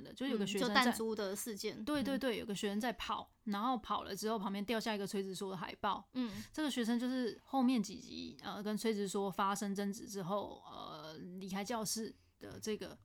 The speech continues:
Speaker 1: 然后把，
Speaker 2: 那个学生，
Speaker 1: 把那个海一从这个什么精英班里面踢走的，
Speaker 2: 踢出来，
Speaker 1: 对，
Speaker 2: 嗯。
Speaker 1: 这个学生。所以其实第一集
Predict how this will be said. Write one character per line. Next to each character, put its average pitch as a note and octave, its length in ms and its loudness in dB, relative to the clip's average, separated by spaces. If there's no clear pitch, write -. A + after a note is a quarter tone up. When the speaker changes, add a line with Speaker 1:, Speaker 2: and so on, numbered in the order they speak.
Speaker 1:
然 G3+ 120 0
后 A3 60 6
把， G#3 60 0
Speaker 2:
那 - 20 0
个 G3+ 60 0
学 - 120 -6
生， - 220 -8
Speaker 1:
把 G3 200 6
那 A3+ 120 6
个 A3 80 4
海 F#3+ 160 0
一 G#3 180 -2
从 F#3+ 240 -2
这 G3 140 0
个 - 400 -6
什 - 160 -10
么 - 500 -10
精 A3 240 6
英 G3 180 4
班 F#3+ 160 -2
里 F#3+ 60 -4
面 G3 160 -4
踢 - 160 0
走 - 20 6
的， C4 80 6
Speaker 2:
踢 A3+ 60 2
出 A3+ 140 2
来， G3+ 260 0
Speaker 1:
对， A3+ 220 4
Speaker 2:
嗯。 - 20 0
Speaker 1:
这 G#3 80 0
个 G3+ 80 0
学 - 220 -6
生。 - 200 -6
所 C#4+ 180 2
以 A3 260 4
其 C4 160 0
实 C4+ 60 2
第 D4+ 200 6
一 C#4 60 6
集 G3 260 -2